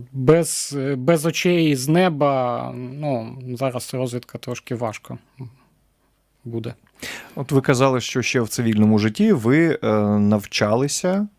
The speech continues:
Speaker 2: керувати
Speaker 1: Так.
Speaker 2: дроном. Ви спеціально готувалися до
Speaker 1: Так.
Speaker 2: служби у війську таким чином?
Speaker 1: Я вже бу-, я вже з-, ну, тобто я вже був впевнений, що я йду,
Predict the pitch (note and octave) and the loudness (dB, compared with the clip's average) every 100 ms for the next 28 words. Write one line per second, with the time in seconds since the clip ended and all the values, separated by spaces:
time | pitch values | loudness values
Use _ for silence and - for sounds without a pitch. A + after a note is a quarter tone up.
0 | - A2+ G#2+ A2 C3 A#2+ G#2+ G#2+ A2 C3 | -6 0 2 2 0 -2 -2 -2 0 0
1 | - C3+ - D3 A#2+ B2 A#2+ D3 G3+ - | 0 -2 0 0 0 -2 0 0 0 -4
2 | A#2+ A#2 - A2 A2+ G#2+ G#2+ - G#2 - | -2 0 2 2 2 2 0 -2 -8 -2
3 | G#2 - G#2 A#2 E3 F#3+ E3+ B2+ D#3 D3+ | -2 0 -2 2 4 4 0 -4 -6 -4
4 | E3 D3 D#3 C3 D3 D3 C3 D#3 F#3+ D#3 | -2 -2 -2 -2 -2 -2 -2 -4 0 0
5 | A2+ B2+ C3+ D3 B2+ C3 C3 B2 - C#3 | -2 -8 -2 0 0 -2 -2 -4 0 0
6 | B2 B2 A#2+ - B2 A#2 A#2 A2+ A#2+ A2+ | 2 -2 -4 -6 -4 -4 -6 -6 -6 -4
7 | A2+ A#2 | -6 -8